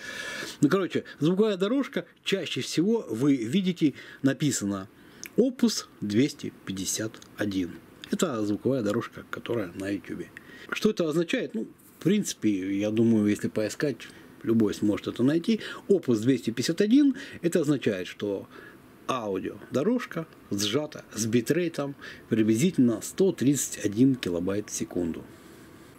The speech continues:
Какую бы вы дорожку ни загружали, в каком бы качестве, девяносто шесть килогерц, двадцать четыре бит, не сжатый формат P S M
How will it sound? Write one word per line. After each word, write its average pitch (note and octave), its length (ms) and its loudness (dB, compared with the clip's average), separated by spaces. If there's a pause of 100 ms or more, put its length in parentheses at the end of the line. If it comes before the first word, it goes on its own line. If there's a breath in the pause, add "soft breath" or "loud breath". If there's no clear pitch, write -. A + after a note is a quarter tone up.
(140)
Какую G3+ 360 2
бы D#3+ 160 6
вы C#3+ 120 6
дорожку C3+ 420 2
ни G#2+ 80 4
загружали, G2+ 640 0
в - 120 -20
каком F3 360 0
бы D3 100 2
качестве, A2+ 520 -4
девяносто C3 320 2
шесть E3+ 240 -2
килогерц, B2+ 500 0
двадцать C3+ 360 -2
четыре D3+ 360 2
бит, C3 320 2 (1800 loud breath)
не C4 240 8
сжатый F3 640 -2
формат D#3 520 -2
P D#3+ 160 -2
S D3+ 260 -2
M C3 320 0